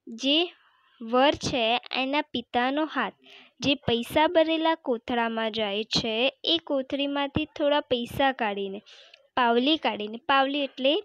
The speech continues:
પહેલાંના જમાનાનું ચલણ, તો એ કાઢીને આપે છે રમજુમીરના હાથમાં. ત્યારે રમજુમીર થોડા આગળ જાય છે અને જાનને થોડી આગળ ધકેલાય છે. રમજુની શરણાઈએ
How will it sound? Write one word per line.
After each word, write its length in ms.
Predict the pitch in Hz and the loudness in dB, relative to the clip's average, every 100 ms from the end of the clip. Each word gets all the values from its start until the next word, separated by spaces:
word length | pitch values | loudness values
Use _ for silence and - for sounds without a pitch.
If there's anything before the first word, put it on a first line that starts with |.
| - | 0
પહેલાંના 520 | 269 240 233 233 233 | 2 4 2 0 -2
જમાનાનું 680 | 233 233 214 214 214 220 302 | -2 -4 -6 -8 -6 -4 -2
ચલણ, 340 | - 269 202 - - - _ - | -2 -2 -4 -10 -20 -20 _ 2
તો 60 | |
એ 80 | 370 | 2
કાઢીને 600 | 359 302 247 254 277 302 | 4 4 4 2 2 0
આપે 460 | - 240 233 269 285 | -2 -4 0 2 2
છે 500 | - - 240 269 330 - | 0 0 2 0 -2 -4
રમજુમીરના 840 | 254 262 247 254 269 262 240 226 | 2 2 2 2 2 2 0 -4
હાથમાં. 500 | 220 214 - 202 196 - _ _ _ _ | -6 -8 -10 -14 -14 -16 _ _ _ _
ત્યારે 400 | - 240 226 240 | 0 2 4 2
રમજુમીર 640 | 240 233 226 240 233 233 233 | 2 0 -2 -2 0 2 2
થોડા 520 | - 233 226 240 294 - | 0 2 4 4 4 2
આગળ 360 | 240 240 240 240 | 0 2 4 2
જાય 320 | 233 202 202 | 2 -2 -2
છે 220 | - - - | -4 -6 -8
અને 320 | 226 226 240 | -8 -2 -2
જાનને 560 | 220 240 214 208 214 226 | -2 -4 -4 -6 -8 -8
થોડી 400 | - 214 233 427 _ - - - | -8 -6 -4 -4 _ -20 -20 -4
આગળ 320 | 262 262 254 | 0 4 4
ધકેલાય 600 | 240 220 - 202 196 202 | 4 0 -2 -4 -4 -6
છે. 240 | 202 - - - - _ _ _ _ _ - - - - _ _ - 247 | -2 -2 -4 -12 -20 _ _ _ _ _ -20 -20 -20 -20 _ _ -6 0
રમજુની 800 | 254 262 254 262 330 415 466 605 - | 6 6 6 6 6 8 6 4 4
શરણાઈએ 680 | 302 285 294 302 311 311 | 4 6 4 4 4 4